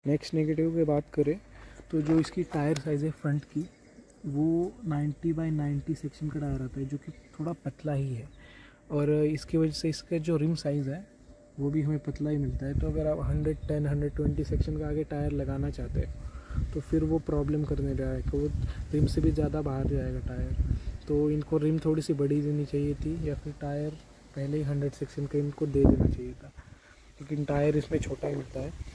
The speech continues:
पीछे के tire से मेरे को problem नहीं है क्योंकि पीछे का ठीक लगता है, मतलब ज़्यादा हमको बड़े tire की यहाँ पे ज़रूरत मेरे को तो नहीं लगती, ठीक है। ठीक है, मतलब पीछे का टायर वन थर्टी सेक्शन का ठीक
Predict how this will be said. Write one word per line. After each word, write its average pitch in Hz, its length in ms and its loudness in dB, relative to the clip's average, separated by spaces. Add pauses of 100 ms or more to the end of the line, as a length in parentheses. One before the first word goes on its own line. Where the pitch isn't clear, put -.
(300)
पीछे 175 260 4
के 190 160 4
tire 180 220 6
से 170 120 2
मेरे 175 160 2
को 175 120 -2
problem 156 340 4
नहीं 139 200 4
है 143 60 6
क्योंकि 165 300 -6
पीछे 165 380 -2
का 170 200 2 (380)
ठीक - 160 -2
लगता - 300 2
है, - 140 6 (360)
मतलब - 300 2
ज़्यादा - 300 6
हमको 160 300 2 (560)
बड़े 151 160 0
tire 151 300 0
की - 140 -4
यहाँ 151 100 -2
पे 156 120 -2
ज़रूरत 156 280 2
मेरे 147 160 0
को 151 120 -2
तो 156 140 0
नहीं 147 180 2
लगती, 143 320 -6 (1160)
ठीक 156 180 0
है। - 280 -6 (1000)
ठीक 180 200 2
है, 151 60 8
मतलब 143 340 0 (120)
पीछे 156 240 2
का 160 120 2
टायर 160 200 4
वन 151 180 2
थर्टी 151 280 -2
सेक्शन 160 320 -4
का 156 80 2
ठीक 151 200 -4